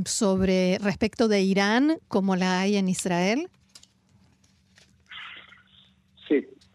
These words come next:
Speaker 2: sí, Irán es un tema que no solo en los Emiratos, en otros países vecinos también, todos tienen miedo, porque Irán no tiene escrúpulos y no tiene ninguna reserva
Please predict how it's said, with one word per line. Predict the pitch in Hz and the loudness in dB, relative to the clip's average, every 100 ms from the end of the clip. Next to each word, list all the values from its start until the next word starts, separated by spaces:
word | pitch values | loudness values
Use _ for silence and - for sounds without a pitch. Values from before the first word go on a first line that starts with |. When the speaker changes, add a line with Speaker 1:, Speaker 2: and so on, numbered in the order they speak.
| - | -12
Speaker 2:
sí, | 131 | -8
Irán | 107 120 127 143 135 | -6 -4 -2 0 -2
es | 120 127 | -6 -8
un | 120 | -6
tema | 131 127 120 | -2 -2 -2
que | 117 117 113 110 110 - _ _ - - _ _ _ | -4 -4 -4 -6 -10 -12 _ _ -20 -20 _ _ _
no | 131 131 | -6 -4
solo | 135 123 | -2 0
en | 117 117 | 0 -2
los | 127 | -4
Emiratos, | 120 120 143 - 127 120 | -2 0 0 -2 -6 -4
en | 117 | -4
otros | 127 123 113 | -4 -6 -10
países | 120 120 123 113 | -6 -4 -4 -4
vecinos | 113 - 127 120 | -6 -8 -10 -10
también, | - 113 117 147 160 - _ _ _ _ _ _ _ _ | -16 -18 -4 -2 -2 -8 _ _ _ _ _ _ _ _
todos | 160 151 - | 0 0 -2
tienen | 131 123 120 | -2 -2 -4
miedo, | 117 107 107 - | -6 -8 -10 -14
porque | 110 120 | -16 -12
Irán | 113 123 139 139 131 120 | -8 -4 -4 -6 -8 -6
no | 131 | -6
tiene | - 143 131 | -2 -2 -2
escrúpulos | - 139 135 139 139 139 - - _ _ _ _ _ _ _ _ | -4 -4 -2 0 0 0 -6 -20 _ _ _ _ _ _ _ _
y | |
no | 110 110 120 | -12 -8 -8
tiene | 120 135 131 127 120 113 117 | -4 0 0 0 -2 -4 -4
ninguna | 120 127 127 139 139 131 117 113 120 123 - 123 | -4 -6 -4 0 0 2 0 -4 -6 -8 -10 -6
reserva | 123 - 135 131 120 117 | -6 -2 0 0 -2 -4